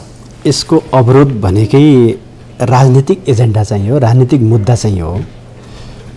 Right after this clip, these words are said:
र यो मुद्दा नै चाहिँ बाधक भएको चाहिँ छ। अहिले पनि नेपालमा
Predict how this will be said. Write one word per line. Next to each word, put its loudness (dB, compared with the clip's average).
र 4
यो 4
मुद्दा 4
नै 4
चाहिँ 2
बाधक 0
भएको -6
चाहिँ -10
छ। -14
अहिले 4
पनि 4
नेपालमा 2